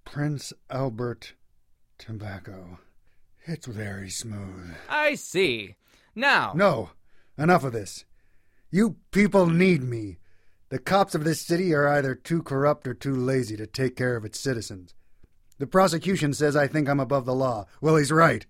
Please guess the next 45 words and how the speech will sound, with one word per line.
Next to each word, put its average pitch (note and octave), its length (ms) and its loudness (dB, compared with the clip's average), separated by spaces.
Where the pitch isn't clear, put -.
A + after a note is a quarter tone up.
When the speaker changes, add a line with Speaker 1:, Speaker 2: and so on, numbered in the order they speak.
Speaker 1:
When B2+ 140 -2
the B2+ 100 0
law C#3+ 240 6
favors C3+ 440 0
the A2+ 100 -6
criminals A2 580 -4
and G#2 140 -14
ties C#3+ 340 4
the B2 100 -6
hands C3+ 280 0
of A2 100 -8
justice, A#2+ 420 -2
you G3 160 6
need G3 180 4
someone F3 240 4
who's C#3+ 140 2
not D#3 160 4
afraid D3 400 0
to A#2+ 80 -6
get C#3+ 240 -2
their B2 160 -4
hands B2+ 280 -2
dirty B2 360 -4
and C3+ 180 -2
clean D#3 340 2
this C3+ 180 -2
place C3+ 400 -4
up. A2 240 -10
You're D#3 200 4
afraid A#2+ 360 -2
of G#2+ 80 -6
me, A#2+ 240 -4
I B2+ 120 -4
know. A2+ 400 -4
But B2 100 -6
what D#3+ 100 2
do F3 60 2
you F#3 240 2
people A#2 380 -6
know? G#2 440 -8
You D#3+ 160 4
know F3+ 200 6
you E3 140 4
need F3 380 4
me. A2 300 -8